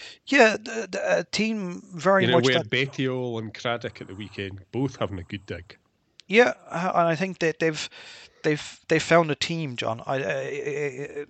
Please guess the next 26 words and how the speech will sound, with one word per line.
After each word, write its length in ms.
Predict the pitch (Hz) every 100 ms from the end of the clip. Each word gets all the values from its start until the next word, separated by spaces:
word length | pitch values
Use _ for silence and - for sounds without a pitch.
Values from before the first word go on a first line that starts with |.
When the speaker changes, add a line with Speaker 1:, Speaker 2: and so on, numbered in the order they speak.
| - - _ _ - -
Speaker 1:
in 140 | 156 143
comparison 420 | 139 147 143 135
to, 40 |
say, 180 | - 139
C 220 | - 151
C 200 | 135 135
C, 320 | 127 147 131 - - - -
where 120 | 135
there 80 | 127
was 100 | 123
just 200 | 135 123
a 40 |
collection 380 | - 139 131 -
of 80 | 120
lads 300 | 123 135 127
there 320 | 127 123 120
and 180 | 117 113
kind 180 | - 120
of 60 |
Speaker 2:
Mm-hmm. 80 | 98
Speaker 1:
people 160 | 123 131
are 60 |
trying 160 | - 127
to 60 | 120
find 280 | 135 127
out 160 | 123 120